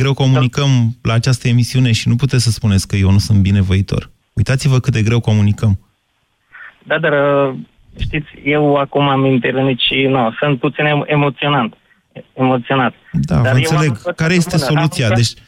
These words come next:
Speaker 1: soluția este să-și vadă fiecare de treaba lui și
Speaker 2: Da.
Speaker 1: să ne tolerăm unii pe alții așa cum suntem, de fapt.
Speaker 2: Așa cum suntem, da. Să, să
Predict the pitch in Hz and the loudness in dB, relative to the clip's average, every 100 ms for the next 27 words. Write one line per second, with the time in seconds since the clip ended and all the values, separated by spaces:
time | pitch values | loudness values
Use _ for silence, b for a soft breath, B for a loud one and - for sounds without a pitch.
0 | b - 123 131 151 135 135 123 110 120 | b -2 -2 0 -2 0 -2 -2 -2 0
1 | 135 127 123 123 131 123 113 127 120 117 | 0 0 -2 -2 -2 -2 -2 -2 -2 0
2 | 107 120 160 165 165 _ _ _ _ _ | 0 2 2 0 -2 _ _ _ _ _
3 | - - 135 131 131 131 - 147 135 127 | -6 -2 2 2 2 0 -2 0 0 0
4 | 139 135 147 143 135 135 139 135 135 135 | 0 0 2 2 2 0 -2 0 0 0
5 | 139 131 117 95 101 101 - _ _ 110 | 2 2 2 2 2 0 -6 _ _ -4
6 | - 104 208 190 180 170 139 - 131 135 | -2 0 -2 0 -2 0 -6 -2 0 0
7 | 113 _ _ 202 180 151 - - - _ | -2 _ _ -2 -2 -2 -10 -14 -18 _
8 | - 180 175 175 165 | -2 0 2 2 -2